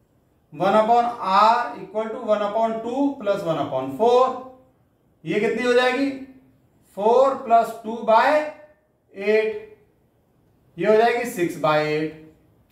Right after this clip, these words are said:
देखो जब ये सिक्स बाय एट हो जाएगी तो इसे rub कर देते हैं हम। जब ये सिक्स बाय एट हो जाएगी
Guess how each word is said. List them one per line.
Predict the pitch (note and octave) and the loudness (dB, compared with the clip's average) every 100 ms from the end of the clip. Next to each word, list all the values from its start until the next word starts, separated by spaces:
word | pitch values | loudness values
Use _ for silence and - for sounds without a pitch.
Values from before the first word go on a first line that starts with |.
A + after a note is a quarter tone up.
| _ _ _ _ _ _ | _ _ _ _ _ _
देखो | D#3+ G3 A3 A3 A3 - _ _ _ _ _ _ _ _ _ _ _ _ _ _ _ _ _ _ | 0 2 2 0 -4 -14 _ _ _ _ _ _ _ _ _ _ _ _ _ _ _ _ _ _
जब | F3+ G#3+ C4+ | 4 6 6
ये | D4+ - | 2 -2
सिक्स | B3 - | -4 0
बाय | B3+ C4+ C4 | 4 4 4
एट | A#3 C4 - | 4 4 2
हो | G3+ | -2
जाएगी | G3+ F3+ D3+ D3 G3+ C#4 - - - _ _ _ _ A#3 | 0 -2 -2 -4 -6 -6 -10 -16 -20 _ _ _ _ 4
तो | B3 C4 C4+ C#4 C4+ - - _ _ _ _ _ _ _ _ _ _ _ | 6 6 4 2 -2 -10 -20 _ _ _ _ _ _ _ _ _ _ _
इसे | A3+ C4+ C#4+ | 2 6 6
rub | C4+ - | 6 2
कर | G3+ | 0
देते | D3+ B2+ C#3 | 0 0 -2
हैं | B2+ | -2
हम। | A#2 - - _ _ _ _ _ _ _ _ _ _ _ _ _ _ _ _ _ - _ _ _ _ _ _ _ _ _ _ _ D#3+ | -4 -8 -16 _ _ _ _ _ _ _ _ _ _ _ _ _ _ _ _ _ -20 _ _ _ _ _ _ _ _ _ _ _ 0
जब | F3+ A3+ | 4 4
ये | C#4+ C#4 | 4 0
सिक्स | A#3 - G#3 | -4 -8 2
बाय | G#3+ B3+ D4 | 4 6 4
एट | A#3+ A#3+ G#3+ | 4 4 4
हो | G#3 | -2
जाएगी | F#3+ F3 D#3+ F#3+ C#4 | -4 -4 -6 -6 -8